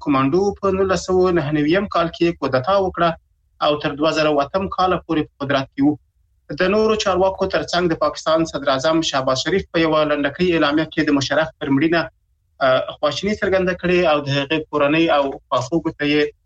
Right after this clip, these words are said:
تسلیت ویلی دی. کله چې مشرف په واک کې و، پر امریکا د دوه زره لومړي کال د سپتمبر په یولسمه حملې وشوې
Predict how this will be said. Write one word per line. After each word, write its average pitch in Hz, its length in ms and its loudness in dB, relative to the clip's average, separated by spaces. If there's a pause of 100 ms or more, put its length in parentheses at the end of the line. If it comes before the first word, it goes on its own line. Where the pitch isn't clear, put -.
(160)
تسلیت 147 420 0 (300)
ویلی 131 320 2
دی. 139 80 -2 (720)
کله 220 200 0
چې 202 220 0
مشرف 175 340 -2
په 156 220 0
واک 190 240 0
کې - 80 -10
و، 185 180 -4
پر 165 140 2
امریکا 139 400 -2
د 139 80 -4
دوه 147 160 0
زره 147 160 2
لومړي 156 340 2
کال 175 320 2
د 135 80 -8
سپتمبر 139 480 -2
په 139 140 0
یولسمه 131 480 0
حملې 147 320 2
وشوې 190 280 0